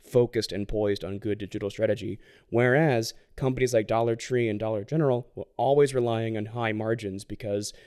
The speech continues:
even though they're a dollar store, they were selling, like, very, very cheap items still for a dollar. That paradox is now waning as A, shrink is up at both companies,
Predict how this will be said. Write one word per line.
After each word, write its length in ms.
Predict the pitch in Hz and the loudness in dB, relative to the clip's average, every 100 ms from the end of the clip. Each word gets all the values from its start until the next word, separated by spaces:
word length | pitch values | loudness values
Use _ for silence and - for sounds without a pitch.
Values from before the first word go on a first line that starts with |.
| - | -2
even 160 | 117 113 | 0 2
though 80 | |
they're 140 | 107 101 | 2 2
a 60 | |
dollar 300 | 127 156 147 | 2 0 2
store, 300 | 135 117 107 | -2 0 0
they 80 | 101 | 2
were 160 | 104 123 _ _ _ _ - - | -2 -4 _ _ _ _ -20 -10
selling, 460 | - 131 123 113 | 0 4 4 2
like, 240 | 107 98 - - - | -2 -4 -6 -20 -12
very, 340 | 113 131 135 131 | 0 4 6 4
very 220 | 117 110 | 4 2
cheap 240 | - 113 | 0 -2
items 400 | 104 113 104 - - | 0 0 -2 -6 -12
still 300 | - 127 123 | -2 0 0
for 180 | 117 104 | -2 -4
a 60 | |
dollar. 500 | 101 117 113 85 73 - _ _ - | 0 0 0 -4 -8 -10 _ _ -2
That 180 | 135 143 | 0 4
paradox 540 | 151 156 143 131 127 | 4 4 2 -2 -4
is 120 | 113 | -4
now 160 | 113 104 | -2 0
waning 420 | 117 147 120 95 | 4 4 4 0
as 160 | 98 - | -4 -4
A, 220 | 135 131 | -2 0
shrink 340 | 110 - 160 151 | -2 0 0 0
is 140 | 123 | -2
up 120 | 120 | -2
at 100 | 113 | -2
both 200 | 110 107 | -2 -4
companies, 420 | - 101 101 104 | -4 -6 -4 -4